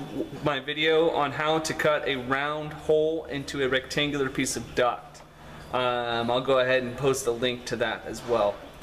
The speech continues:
Um, so we're gonna put this right on there. Pretty simple. Uh, the hardest part is over, cutting the hole. So we're just gonna go ahead and take this sticky tap, and these come with an adhesion, and you just peel that right off there.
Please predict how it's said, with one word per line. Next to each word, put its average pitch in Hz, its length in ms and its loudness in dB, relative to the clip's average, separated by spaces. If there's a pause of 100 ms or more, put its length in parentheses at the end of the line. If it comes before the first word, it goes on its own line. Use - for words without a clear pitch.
(480)
Um, 139 500 0
so 190 560 2 (260)
we're 165 120 4
gonna 190 160 0
put 151 240 2
this 175 240 2
right 170 180 4
on 160 160 4
there. 123 240 0 (200)
Pretty 196 220 2
simple. 131 440 -2 (500)
Uh, 135 180 4
the 135 80 -2
hardest 175 360 2
part 190 220 2
is 160 160 -2
over, 190 380 4
cutting 175 360 0
the 151 80 2
hole. 196 380 2 (200)
So 160 120 2
we're 156 120 2
just 170 160 -4
gonna 180 160 2
go 170 160 4
ahead 175 140 4
and 165 100 -2
take 160 240 2
this 156 180 2
sticky 180 320 -2
tap, 220 380 0
and 151 80 -2
these 156 120 0
come 170 240 0
with 160 200 4
an 143 100 2
adhesion, 185 600 2 (680)
and 143 100 2
you 151 60 0
just 147 260 -2
peel 196 260 2
that 165 220 0
right 151 240 2
off 135 280 0
there. 95 260 -6